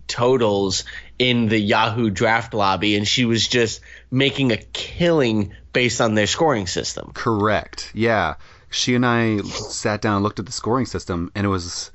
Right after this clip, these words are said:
Speaker 2: basically elite starting pitching was the way to go.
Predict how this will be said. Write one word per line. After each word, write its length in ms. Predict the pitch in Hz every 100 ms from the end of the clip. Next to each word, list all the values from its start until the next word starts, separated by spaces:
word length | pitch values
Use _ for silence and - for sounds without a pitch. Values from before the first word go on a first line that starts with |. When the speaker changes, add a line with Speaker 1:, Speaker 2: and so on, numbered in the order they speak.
| -
Speaker 2:
basically 640 | - 113 131 120 98 90 80 - - - - -
elite 300 | 104 113 127
starting 320 | 127 117 95
pitching 540 | - 92 113 120 131 - - - -
was 640 | 101 107 95 90 82 - - - - _ -
the 200 | 92 117
way 300 | 95 98 95
to 140 | -
go. 520 | 78 95 85 67 -